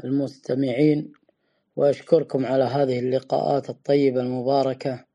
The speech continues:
أسأل الله عز وجل أن ينفع بها وبجهودكم العظيمة. وموضوعنا اليوم أيها الإخوة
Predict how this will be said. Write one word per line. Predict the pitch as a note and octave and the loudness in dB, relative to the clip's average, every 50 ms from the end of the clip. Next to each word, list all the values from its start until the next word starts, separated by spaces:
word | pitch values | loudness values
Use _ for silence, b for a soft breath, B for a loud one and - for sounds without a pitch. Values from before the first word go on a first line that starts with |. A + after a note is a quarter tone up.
| _ _ _ _ _ _ - | _ _ _ _ _ _ -12
أسأل | - C3 - - C#3 | -12 -10 -6 -4 -2
الله | C3 C#3 C#3 C3+ | 0 2 2 2
عز | A#2+ A2 B2 A#2+ B2 | 0 0 -2 -4 -6
وجل | B2+ B2 B2 C#3 C#3 - | -6 -4 -2 -2 -2 -2
أن | - C3+ C3+ C3+ | -2 -6 -4 -4
ينفع | C3+ C#3 C#3 B2+ - - A#2+ G#2+ | -4 -4 -4 -6 -6 -8 -8 -4
بها | A#2+ C3 C#3+ C#3 C3+ C#3 C#3+ C#3 - - _ _ _ _ _ b b b b b b b b b - | 0 0 0 0 2 -2 -2 -2 -2 -6 _ _ _ _ _ b b b b b b b b b 0
وبجهودكم | C#3 C#3 C#3+ C#3+ C#3 C3+ C3+ - - _ _ _ _ - - C#3 C#3 C3+ C3 C3 C3+ - C3+ C3+ D3 C#3 C3 D3 C#3 A#2+ C#3+ C#3+ C#3 B2+ C3 - - - C3 C3 | 2 4 4 4 4 2 0 -2 -6 _ _ _ _ -4 0 2 2 4 4 2 2 0 0 -2 -2 2 2 2 2 2 2 0 0 0 -2 -6 -6 -6 -4 -4
العظيمة. | B2 A2+ B2 C3 B2+ C3 C3 B2+ G2+ A2 - _ _ _ _ _ _ _ _ B B B B B B B B - | -4 -2 -2 0 0 0 -2 -2 -6 -10 -16 _ _ _ _ _ _ _ _ B B B B B B B B 2
وموضوعنا | D#3+ E3 E3+ F#3 F#3 F#3 F3+ F#3 F#3+ E3 D#3+ D#3+ D3+ | 4 4 4 4 2 2 2 2 2 2 2 0 -2
اليوم | C#3+ D3 D#3 E3+ F3 F3+ F3 - - - - | -2 0 2 2 2 2 0 -2 -10 -10 -8
أيها | D#3 E3 D#3 D3+ C3 C3+ | -4 -2 -2 -2 -2 -2
الإخوة | - - - D3+ - - C#3+ C#3 C#3 - - | -6 -6 -8 -8 -8 -6 -4 -4 -4 -4 -6